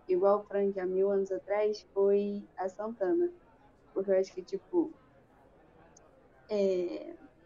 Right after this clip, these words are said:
ela foi meio que, meio que quebrou o estereótipo, né? Que, tipo assim, ah, se você é lésbica, você tem que ser,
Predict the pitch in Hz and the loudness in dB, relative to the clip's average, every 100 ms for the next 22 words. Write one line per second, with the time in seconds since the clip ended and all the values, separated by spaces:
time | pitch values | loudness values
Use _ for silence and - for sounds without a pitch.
0 | - 202 226 233 226 233 233 254 254 254 | -4 -2 0 -4 -4 -8 -8 -6 -4 -2
1 | 220 196 196 - - - _ - - - | 0 -2 -4 -16 -20 -20 _ -20 -20 -20
2 | - - - - - - - - - - | -20 -20 -20 -20 -20 -20 -20 -20 -20 -10
3 | 247 269 277 311 311 294 294 262 254 262 | -4 -2 2 6 6 6 2 2 0 -2
4 | - 262 233 202 - 190 190 190 196 208 | -2 2 4 4 2 0 0 -2 -8 -8
5 | 202 202 214 202 202 196 202 196 196 208 | -4 -2 -2 -4 -8 -6 0 2 2 2
6 | - 202 208 208 202 208 208 202 208 202 | -4 -4 -4 -6 -10 -6 -6 -6 -14 -18
7 | - 196 202 202 190 180 | 0 4 4 4 4 0